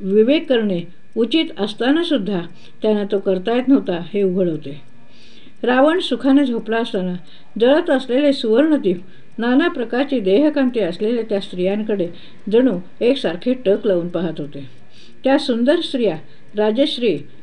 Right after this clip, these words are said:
विप्र, दैत्य, गंधर्व, राक्षस अशांच्या त्या मुली होत्या. त्या रावणाच्या कामवासनेच्या आहारी गेल्या होत्या. त्या सर्व स्त्रिया यु-, युद्धाची इच्छा बाळगणाऱ्या रावणाने हिरावून आणल्या होत्या, तर काही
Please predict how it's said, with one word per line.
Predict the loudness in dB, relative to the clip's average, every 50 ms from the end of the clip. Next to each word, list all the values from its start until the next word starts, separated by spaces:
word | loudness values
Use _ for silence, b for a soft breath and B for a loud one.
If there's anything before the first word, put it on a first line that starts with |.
| b b -16 -16 -14 -8 -2
विप्र, | 0 2 2 2 2 2 2 2 0 -2 -6 -10 -14 -10 -8
दैत्य, | -2 0 2 2 2 2 0 -2 -2 -2 -2 -4 -6 -8 -6 -2 0
गंधर्व, | 0 2 2 2 2 2 2 2 0 -2 -2 -4 B B B B B B -4
राक्षस | -2 -2 -2 0 0 0 0 0 -2 -4 -6
अशांच्या | -6 -2 0 2 4 4 4 4 2 0
त्या | 0 0 0
मुली | 0 2 0 0 0
होत्या. | 0 0 -2 -6 -8 -12 -12 -14 -14 -14 B B B B B B B B 0 4
त्या | 4 6 6
रावणाच्या | 4 4 2 2 2 2 2 2 0 0 0
कामवासनेच्या | 0 2 2 2 2 2 2 2 2 0 0 0 -2 0 0 -2 -2 -2
आहारी | -2 -2 -2 -2 -2 0
गेल्या | -2 -2 -2 -4
होत्या. | -6 -8 -8 -10 -12 -12 -12 b b b b b b b -2
त्या | 0 0 0
सर्व | 0 0 2 4 4 2
स्त्रिया | 2 0 -2 0 0 0 0 -2 0
यु-, | 2 2 2 0 0
युद्धाची | 2 2 2 4 4 4 2 2 2 0 0
इच्छा | 0 0 0 0 2 2
बाळगणाऱ्या | 4 2 2 0 0 0 0 0 2 2 2 0
रावणाने | 0 0 -2 -2 -2 0 0 0 -2 -2 B B B B B B
हिरावून | 0 2 4 4 6 6 4 4 2
आणल्या | 2 -2 -6 -6 -8
होत्या, | -10 -10 -12 -12 -14 -14 -14 -14 b b b b b b b -2 0
तर | 0 0
काही | 2 2 2 2 4 4 2 0